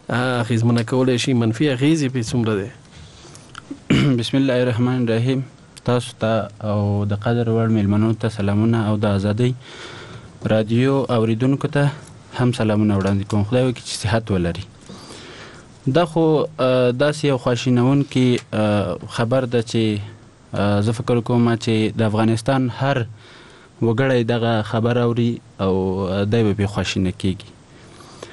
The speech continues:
Speaker 2: نو لکه څنګه چې تاسو پوهیږئ، اه، دغه کم ناورین چې زموږ په پوهنې وزارت کې رامنځته شوی ده، دا په بېلابېلو برخو کې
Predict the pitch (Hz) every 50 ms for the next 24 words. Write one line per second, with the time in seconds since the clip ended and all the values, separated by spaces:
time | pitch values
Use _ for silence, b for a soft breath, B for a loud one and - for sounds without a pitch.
0 | B B B B - - - - 117 123 127 131 135 131 127 123 73 - 110 127
1 | 123 131 135 143 143 151 151 160 175 175 170 156 151 156 - 143 139 139 131 127
2 | - 147 143 135 - - - 135 131 135 135 123 131 123 117 113 113 107 - -
3 | 95 104 104 101 101 101 98 - - - - 104 92 - - - 101 104 107 110
4 | 117 131 127 120 120 113 110 110 107 101 104 B B B B B B B B -
5 | - 127 123 120 113 110 113 110 113 120 123 123 117 113 - 113 110 104 101 101
6 | 104 - - - - - - - 98 95 98 110 117 123 120 110 110 101 98 110
7 | 107 104 113 120 117 113 104 101 110 110 110 113 113 110 110 117 101 101 98 101
8 | 101 98 - - - - 123 117 113 110 104 101 104 95 101 B B B B B
9 | B B B B B B B - - 139 143 139 135 127 131 143 143 139 135 131
10 | 131 139 135 131 123 123 131 123 120 - 120 113 - 113 107 107 107